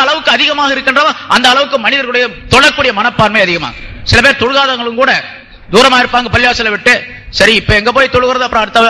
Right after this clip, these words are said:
அடுத்த நேரம் பாத்துக்கலாம் அப்படின்னு ஃபஜ்ரை விட்டுருவாரு. அப்புறம் லொஹருக்கு வேலையா போயிடும், அசருக்கு கடையில இருப்பாரு, மகரிபுக்கு கூட்டம் வந்துரும், இஷாவுல தூக்கம் வந்துரும், முடிஞ்சு பாரு, அன்னைக்கு பூரா தொழுக மாட்டாரு. ஒரு நாள் விட்டுட்டாருன்னு வச்சுங்க, அப்படியே தொடர்ந்து, சரி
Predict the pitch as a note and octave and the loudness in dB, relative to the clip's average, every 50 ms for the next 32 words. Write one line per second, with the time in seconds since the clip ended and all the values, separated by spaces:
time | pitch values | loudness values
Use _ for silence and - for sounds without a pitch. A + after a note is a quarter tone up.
0 | - - F3 G#3 G#3+ - A#3 G#3+ A3 B3 B3+ A#3 G#3+ A3 A3 A3+ G#3+ G#3 F#3 C#3+ | 0 0 -2 -2 -2 -2 0 2 2 2 2 0 -2 -4 -4 -4 -2 -2 -2 -2
1 | - - - - - F3+ G#3+ A3 A#3 A#3 B3+ - C4 A#3+ A3 C4+ C4 B3 A#3 - | -4 -8 -12 -4 0 0 2 2 2 0 -2 -2 -2 -2 0 0 0 0 -2 -4
2 | - A#3+ A3+ G#3+ G3+ G3+ A3+ A#3 - - - - - - - B3+ A#3+ A3 A3+ A#3 | -4 0 0 2 2 2 0 -2 -4 -8 -16 -10 -4 -2 0 2 2 2 2 2
3 | B3+ C4+ C4 A#3+ A3+ A3+ A#3 A#3+ A#3+ A#3 A3 F3+ G#3+ G#3+ G#3 A3 A#3 A3+ F#3 - | 0 0 0 0 0 0 0 2 0 0 -2 -2 -2 -2 -2 -2 -4 -6 -8 -12
4 | - - - F3 G3 - C#4+ C#4 B3+ G#3+ A#3 A3+ A#3+ B3 A#3+ A#3 A3 G#3 E3+ G#3+ | -10 -4 0 0 2 2 2 0 0 0 0 0 2 0 0 -2 -2 -2 -2 0
5 | G#3 G#3 A#3 A#3 - - - - - D#3 G3+ A#3 C4 C4+ B3 A#3+ A3+ G3+ G3 A3 | 0 0 -2 -2 -4 -8 -12 -10 -2 0 2 2 4 2 0 -2 -4 -6 -4 -4
6 | B3 A3+ A#3+ A3+ G#3+ G#3 G#3 G#3+ A3 A3+ G#3 - - - - A3 G#3+ B3+ B3 B3 | -2 0 0 -2 -2 -2 -4 -4 -4 -4 -4 -8 -10 -8 -4 -2 0 0 0 0
7 | B3 A#3+ B3 A#3+ B3+ A#3 A#3 A3+ A3 G#3+ G#3 A#3 C4 A#3 - - - - - E3 | 0 -2 -2 -2 -2 0 0 0 0 0 0 0 0 -2 -4 -6 -14 -10 -4 0
8 | G#3+ A3 A3+ A3 G#3+ G3+ G3 G3 F3 D#3 F#3+ G#3+ G#3 G3+ F#3 F#3 F3+ F3 E3+ D#3+ | 0 2 2 2 2 2 0 0 -2 -2 -2 -2 0 0 0 -2 -2 0 -2 0
9 | D3+ C#3+ C3 B2 - - - - F#3 A#3 C4+ C4+ C4+ D4 D4+ C#4+ C#4 - C#4 C4 | 0 -2 -2 -4 -8 -10 -2 2 4 4 4 4 4 2 2 0 -2 -2 -2 0
10 | C4+ C#4 C#4 B3+ C4 B3+ B3 C4 C4 A#3 A#3 A3+ F#3 D3+ B2 A2 - - - - | 0 0 0 0 -2 -2 -2 0 -2 0 0 0 -2 -2 -4 -6 -12 -16 -20 -10
11 | - - D#3 F#3 A3+ A3+ A#3 A3+ A3 G#3 G#3 G#3+ G#3 G3 F3 E3+ D#3 B2+ - - | -4 -2 0 2 4 2 2 2 0 -2 -2 -2 -2 -4 -4 -4 -6 -6 -8 -12
12 | - - - - - - - - - - _ _ _ _ - - - - - - | -18 -18 -18 -18 -18 -20 -20 -20 -20 -20 _ _ _ _ -20 -20 -20 -20 -20 -20
13 | - - - - D3 F3 G#3 | -20 -12 -4 0 0 0 2